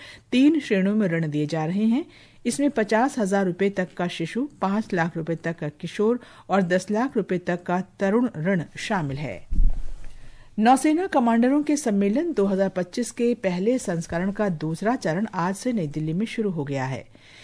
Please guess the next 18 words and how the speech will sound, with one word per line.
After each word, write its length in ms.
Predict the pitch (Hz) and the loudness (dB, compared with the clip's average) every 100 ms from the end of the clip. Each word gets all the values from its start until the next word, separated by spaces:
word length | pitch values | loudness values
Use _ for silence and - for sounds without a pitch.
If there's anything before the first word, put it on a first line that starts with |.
| - 226 | -4 0
ये 80 | |
सम्मेलन 500 | 240 247 233 262 339 | 2 4 6 6 4
शीर्ष 320 | 302 - 233 180 | 2 2 2 0
स्तरीय 440 | - 196 202 247 | -4 0 2 2
और 220 | 208 180 | 0 -2
अर्धवार्षिक 800 | 175 185 214 190 160 170 - 214 | -2 -2 -2 -2 -2 -2 -4 -6
आयोजन 440 | - 156 156 165 226 | -4 -2 0 2 2
है। 180 | 233 349 - - - | 2 -2 -10 -20 -4
इसमें 280 | 254 247 277 | -2 2 2
नौसेना 460 | 233 196 202 233 254 | 4 4 2 2 0
के 280 | - 233 247 | 2 2 2
शीर्ष 320 | - 180 180 | 0 0 0
कमांडरों 520 | 175 160 165 165 208 | -2 -2 0 0 0
के 120 | 196 | -2
बीच 380 | 151 175 196 196 | -2 0 -2 -4
महत्वपूर्ण 720 | 151 160 160 160 151 185 208 208 - | -6 -4 -4 -4 -4 0 0 -2 -4
रणनीतिक, 520 | 165 156 165 175 269 - - | -4 -2 -2 -2 -4 -6 -6
परिचालन 560 | 165 151 180 175 247 | -4 -2 -2 0 -2